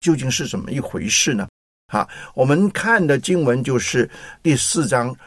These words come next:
十四节到第五章第十节，但是呢，呃，时间关系呢，我们就只看其中的一两节。你自己在自己安静的时候，或者是打开圣经，就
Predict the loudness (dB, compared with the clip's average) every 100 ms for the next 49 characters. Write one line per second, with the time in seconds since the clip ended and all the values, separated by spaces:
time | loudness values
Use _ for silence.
0 | -16 -6 0 0 0 0 0 0 0 -4
1 | -2 0 0 0 0 0 -2 -2 -4 0
2 | 0 0 -4 -4 -4 0 0 0 0 0
3 | 2 0 -2 -20 -6 0 0 0 0 2
4 | 2 2 0 0 0 0 0 0 -2 0
5 | 0 -2 -6 -20 -10 -6 -4 -2 -2 -2
6 | -6 -2 0 2 0 -2 -20 -20 -2 2
7 | 2 0 0 0 -2 -8 _ _ -2 0
8 | 0 0 0 -2 -2 -2 -2 -6 _ -4
9 | -2 0 0 0 2 2 2 0 0 0
10 | 0 -2 -2 -2 -4 -6 -2 0 2 2
11 | 2 0 -2